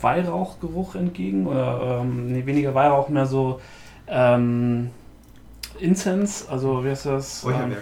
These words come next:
Speaker 1: Räucherwerk, genau, also Räucherstäbchen so. Ähm, und es ist ein, auf den ersten Blick ist es ein Schlafraum. Also du siehst da drei Betten.
Speaker 2: Mhm.
Speaker 1: Ähm, für die Art der Lo-, okay, so, so, dafür, dass es so eine Keller-Location ist, sind es auch wirklich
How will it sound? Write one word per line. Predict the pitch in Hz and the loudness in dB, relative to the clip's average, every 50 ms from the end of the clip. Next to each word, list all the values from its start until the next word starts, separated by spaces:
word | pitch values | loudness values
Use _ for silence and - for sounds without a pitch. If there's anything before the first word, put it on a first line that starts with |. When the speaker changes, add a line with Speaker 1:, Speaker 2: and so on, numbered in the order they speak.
| - - - - | -12 -16 -8 -4
Speaker 1:
Räucherwerk, | 165 165 147 143 131 123 120 120 - - | -2 0 0 0 -2 -2 -4 -6 -4 -2
genau, | 151 143 127 | -2 0 0
also | 120 120 127 | 0 0 0
Räucherstäbchen | 123 143 151 160 151 - 160 151 - 156 151 147 | -2 -2 -2 -2 -4 -6 -8 -8 -4 -2 -2 0
so. | 143 143 143 143 147 - - - - - - - - - - - - - - - - - - - - - - | 0 0 -2 -4 -6 -12 -16 -20 -20 -20 -18 -18 -18 -18 -20 -20 -20 -20 -20 -20 -20 -20 -20 -20 -18 -4 2
Ähm, | 151 147 147 143 143 143 143 143 143 143 143 143 139 139 139 143 - - - - - | 4 6 6 6 6 6 6 6 4 4 4 4 2 0 -2 -4 -8 -14 -20 -10 -2
und | 160 147 147 147 147 147 151 151 147 - - - - - | 0 2 4 4 4 4 2 0 0 -2 -8 -10 -6 -6
es | 156 143 - - | -4 -4 -4 -6
ist | 156 147 156 - - - - - | -6 -6 -6 -8 -10 -8 -4 0
ein, | 151 151 156 156 151 156 156 160 156 156 156 | 2 2 2 2 2 2 4 4 4 4 4
auf | 151 135 - | 2 0 -2
den | 147 147 | 2 2
ersten | 185 196 - 233 | 2 2 2 2
Blick | 202 208 208 - | 2 2 2 0
ist | - 160 | -2 -4
es | 175 170 - - | -4 -6 -2 0
ein | 180 160 160 160 156 156 | 2 4 6 4 4 2
Schlafraum. | 151 - 123 120 120 117 - - - 127 131 131 | 0 0 0 0 0 0 -4 -8 -8 -8 -6 -4
Also | 127 127 | -4 -4
du | 127 | -4
siehst | 131 139 147 139 - - | -4 -4 -6 -6 -2 -2
da | 139 131 | 0 0
drei | 131 - 123 127 127 131 135 135 139 139 139 135 160 185 - - - - - - - - | 0 -2 0 4 6 8 8 8 6 4 2 0 -2 -4 -8 -14 -20 -20 -20 -20 -4 0
Betten. | - - 196 - 220 220 226 247 269 - - - - - - | 2 2 2 0 -2 -2 -2 -4 -6 -10 -16 -20 -20 -16 -12
Speaker 2:
Mhm. | 127 117 120 | -8 -4 -2
Speaker 1:
Ähm, | 147 143 139 139 139 139 139 139 139 135 135 139 147 147 - - - - | 0 0 2 0 0 0 0 0 2 2 2 2 0 -2 -4 -8 -16 -18
für | - - - - 151 143 139 | -16 -14 -8 -4 -2 -2 0
die | 135 139 131 - | 0 -2 -4 -4
Art | - 139 147 170 170 - - | 0 2 2 2 2 0 0
der | 147 143 135 | 0 0 2
Lo-, | 135 135 139 135 - 123 131 127 123 139 | 0 -2 -2 -4 -6 -8 -10 -12 -12 -12
okay, | 147 - - 139 131 | -14 -12 -10 -8 -6
so, | 135 127 | -6 -4
so, | 131 131 123 127 | -2 -2 -2 -4
dafür, | 123 - 117 127 - 139 143 143 | -4 -6 -10 -4 -2 -2 0 0
dass | 143 135 - | -2 -4 -4
es | |
so | - 123 | -4 -4
eine | 127 120 | -4 -4
Keller-Location | - - 185 190 190 185 175 - 185 175 175 170 | -2 0 0 2 2 0 0 -2 -4 -2 -2 -4
ist, | 156 - | -4 -2
sind | 147 147 | -4 -4
es | 147 - - | -4 -4 -6
auch | 139 131 | -6 -4
wirklich | 131 127 139 127 127 - - | -4 -2 -2 -4 -4 -6 -10